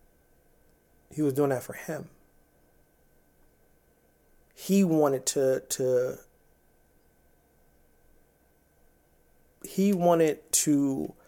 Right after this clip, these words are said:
smell good for himself. Wasn't necessarily for my mom.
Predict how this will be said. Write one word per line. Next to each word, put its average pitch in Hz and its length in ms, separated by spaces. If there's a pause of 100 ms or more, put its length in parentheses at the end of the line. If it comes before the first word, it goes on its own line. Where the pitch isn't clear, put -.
(880)
smell 147 320
good 139 320
for 131 260
himself. - 680 (1700)
Wasn't 160 440 (280)
necessarily 135 580
for 123 180
my 113 100
mom. 185 520